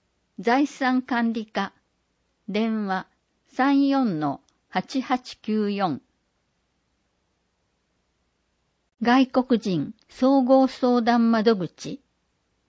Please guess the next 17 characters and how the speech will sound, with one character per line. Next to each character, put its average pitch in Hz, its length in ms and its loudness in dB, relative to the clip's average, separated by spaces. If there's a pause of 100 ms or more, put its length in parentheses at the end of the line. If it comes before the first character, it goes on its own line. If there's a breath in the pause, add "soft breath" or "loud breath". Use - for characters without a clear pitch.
(640)
ウ 220 60 4
ェ 214 80 6
ブ 277 160 6
番 240 320 4
号、 160 380 -6 (380)
一 285 360 0
零 277 280 4
一 202 440 -6 (340)
一 - 280 -2
三 254 360 2
九 240 300 0
三。 233 420 -4 (1200)
生 262 200 4
活 247 280 -2
の 240 160 2
中 220 280 -2
で 147 220 -8